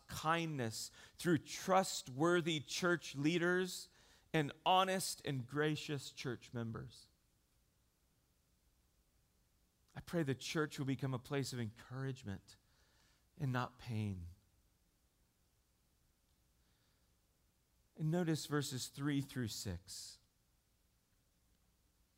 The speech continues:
Mike read those for us earlier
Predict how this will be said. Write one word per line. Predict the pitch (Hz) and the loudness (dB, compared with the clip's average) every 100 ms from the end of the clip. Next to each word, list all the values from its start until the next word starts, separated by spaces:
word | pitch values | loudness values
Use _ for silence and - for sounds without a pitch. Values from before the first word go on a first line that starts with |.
| _ _ _ _ _ _ _ _ _ _ _ _ _ _ _ - | _ _ _ _ _ _ _ _ _ _ _ _ _ _ _ -8
Mike | 127 120 110 127 | -2 -2 -2 -2
read | 131 123 | 0 2
those | 123 110 - | 0 0 -2
for | 127 107 | -4 -4
us | - | -4
earlier | 131 131 117 98 95 | -4 -4 -2 -4 -6